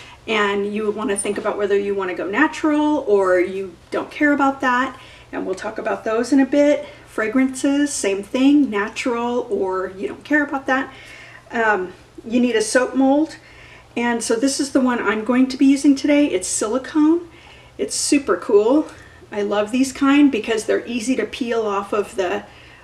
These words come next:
off of the soap bar. But there's also other kinds that, um, are like shapes or they're bigger than this. I have a, a larger one that holds a two pound block of soap. So, um,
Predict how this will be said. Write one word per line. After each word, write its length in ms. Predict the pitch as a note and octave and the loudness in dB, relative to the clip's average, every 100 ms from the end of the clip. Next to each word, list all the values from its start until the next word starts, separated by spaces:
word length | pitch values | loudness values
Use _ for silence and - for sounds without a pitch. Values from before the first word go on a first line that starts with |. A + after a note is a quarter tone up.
| - | -6
off 200 | G3+ G#3+ | -6 -4
of 140 | G#3 | -6
the 60 | G3 | -4
soap 360 | - A#3 A3 | -2 0 0
bar. 340 | B3+ B3+ D4+ D#4 - - - - - | 2 2 2 -2 -14 -20 -20 -20 -6
But 300 | G#3 B3 - | 0 0 2
there's 240 | A#3 A#3 | 2 2
also 440 | C4+ A#3+ C4+ C#4+ - | 0 0 2 2 2
other 300 | G#3 G#3+ G#3+ | 0 0 -2
kinds 600 | - A3+ A3 A3 G#3+ - | 0 0 0 -2 -6 -2
that, 300 | G3+ F#3+ - | 0 -2 -2
um, 240 | G#3 G3 | -2 0
are 240 | - F#3+ F#3+ | 0 0 0
like 320 | - - - - | -2 -6 -12 -18
shapes 760 | - - D#4 D4 D4 C#4+ - - | -10 2 4 6 4 2 -4 -2
or 640 | - G#3 G3+ G3+ G3+ G3 - - - | 2 4 6 4 2 -2 -12 -20 -4
they're 220 | G3 G#3 | 0 0
bigger 580 | - A3+ C4+ C4+ C#4 C4+ - | 2 2 6 4 4 0 -4
than 260 | A#3+ C4+ C4 | 2 6 8
this. 400 | C#4 D4 D4 - | 6 4 2 -2
I 80 | G#3 | -2
have 220 | G#3+ G#3+ | -2 0
a, 240 | G3+ - | 0 -2
a 80 | G#3 | -4
larger 440 | G3 G3+ G#3+ A#3 B3+ | -2 0 0 0 2
one 200 | C#4 A#3+ | 4 2
that 140 | - | 0
holds 220 | G#3+ F#3 | -2 -2
a 60 | - | -2
two 240 | - B3 | -4 -4
pound 360 | B3+ C#4 C4+ C4+ | 0 4 6 6
block 240 | C4 C4+ | 4 0
of 60 | C4+ | -4
soap. 460 | - C#4+ C#4+ D4 - - - - - - | -2 0 0 -2 -8 -20 -20 -20 -20 -10
So, 500 | - B3 A#3+ A3+ - | 0 2 2 0 2
um, 440 | B3+ G#3+ F#3 F#3+ | 2 2 -2 -8